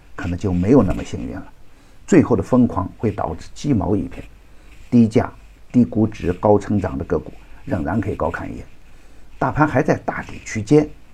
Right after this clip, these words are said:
但市场的分化是必然，而对于已经偏离实际价值很高的股票，一定要防范可能出现的跳水风险。不占最后一班岗，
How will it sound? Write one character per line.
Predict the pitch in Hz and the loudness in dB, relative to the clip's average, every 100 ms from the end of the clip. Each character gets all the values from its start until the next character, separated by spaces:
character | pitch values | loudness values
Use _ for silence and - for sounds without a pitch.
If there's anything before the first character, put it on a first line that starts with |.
| - - - - | -20 -20 -20 0
但 | 175 135 | 2 2
市 | - - | 0 -6
场 | - 90 | -6 -8
的 | - | -10
分 | - 143 175 | 0 2 2
化 | - - | 0 -4
是 | - 139 | -2 -2
必 | - - | 2 2
然， | - - - - - - - - | 0 -10 -18 -20 -20 -20 -8 -2
而 | |
对 | 117 - 120 | 0 4 4
于 | |
已 | 104 95 | 4 -2
经 | 92 104 | -2 -2
偏 | - - 143 | 0 4 6
离 | 110 | 6
实 | 104 - | 0 -4
际 | 101 107 | -6 -4
价 | - - | -2 -2
值 | - 85 | -4 -8
很 | - - | -8 -2
高 | 127 147 | 4 6
的 | 104 | 4
股 | - | -4
票， | - - - - - - | -14 -16 -16 -20 -20 0
一 | 120 | 2
定 | 170 147 | 4 4
要 | 92 | 2
防 | - - 80 113 | 0 -2 0 0
范 | - 90 | -2 -6
可 | - - | -8 -8
能 | - - | -8 -6
出 | - | -2
现 | 120 104 | -2 -2
的 | 85 | -6
跳 | - 104 | -8 -8
水 | - 98 | -8 -12
风 | - 87 | -8 -8
险。 | 90 - - - - - - - - - - | -8 -10 -14 -18 -16 -16 -18 -20 -20 -18 -4
不 | 101 131 | 6 8
占 | 131 104 90 | 8 6 6
最 | 127 | 4
后 | 95 107 | 6 2
一 | 90 | 2
班 | 98 | 2
岗， | 101 - | 0 -2